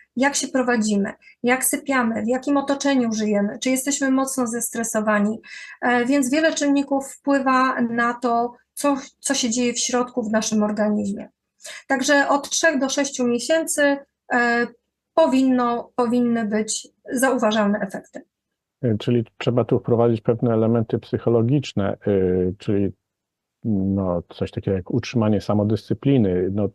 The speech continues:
Speaker 2: ty masz efekty na sobie, e, e, więc na pewno musiałaś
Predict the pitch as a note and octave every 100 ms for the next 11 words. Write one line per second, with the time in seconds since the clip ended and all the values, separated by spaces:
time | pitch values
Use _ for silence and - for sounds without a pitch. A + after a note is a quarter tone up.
0 | - - A#2 A2 G#2 G#2+ A2 G2+ - -
1 | - A2+ G#2 A2+ G#2+ - A2+ F#2+ G#2 A2+
2 | C3+ - _ - - _ _ - G#2+ F#2+
3 | F#2 F#2 F#2 E2+ D#2+ - F#2 F#2+ F#2+ G2
4 | G2 G2+ G2 - - A2 G2+ A#2+ B2 A#2
5 | - G#2 G2+ G#2+ - - -